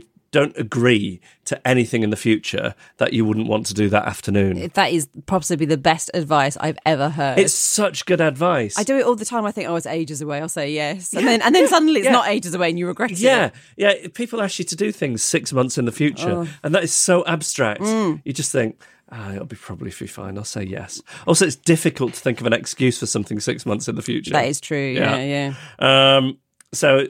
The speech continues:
Speaker 1: so <laughs> you know, that's, that's what I've been doing.
Speaker 2: Mm.
Speaker 1: And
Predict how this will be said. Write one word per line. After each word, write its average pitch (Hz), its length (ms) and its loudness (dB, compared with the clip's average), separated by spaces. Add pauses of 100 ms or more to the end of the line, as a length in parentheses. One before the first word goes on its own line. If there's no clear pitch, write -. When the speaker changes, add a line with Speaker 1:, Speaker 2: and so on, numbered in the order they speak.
Speaker 1:
so - 180 -2
<laughs> - 320 -6
you - 80 -6 (200)
know, 127 100 0
that's, 131 280 -2
that's 139 220 -4
what - 140 -6
I've 131 100 -4
been 113 160 -4
doing. 101 240 -4
Speaker 2:
Mm. 151 400 -6
Speaker 1:
And 131 320 2